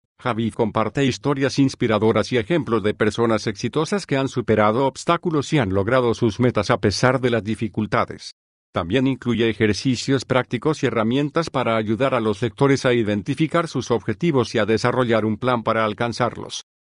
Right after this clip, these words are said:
Uno de los temas principales del libro es la importancia de la autenticidad y la honestidad en nuestra vida personal y profesional. Javif enfatiza que, para lograr el éxito y la felicidad,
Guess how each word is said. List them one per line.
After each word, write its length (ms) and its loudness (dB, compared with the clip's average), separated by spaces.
Uno 240 2
de 100 0
los 180 -2
temas 320 0
principales 680 0
del 180 0
libro 380 2
es 180 0
la 100 2
importancia 720 0
de 80 -2
la 80 0
autenticidad 760 0
y 80 0
la 120 2
honestidad 600 0
en 120 2
nuestra 320 2
vida 280 0
personal 560 0
y 60 -2
profesional. 680 -2
Javif 380 -2
enfatiza 580 0
que, 280 4
para 220 2
lograr 360 0
el 140 0
éxito 380 -4
y 40 0
la 140 0
felicidad, 720 0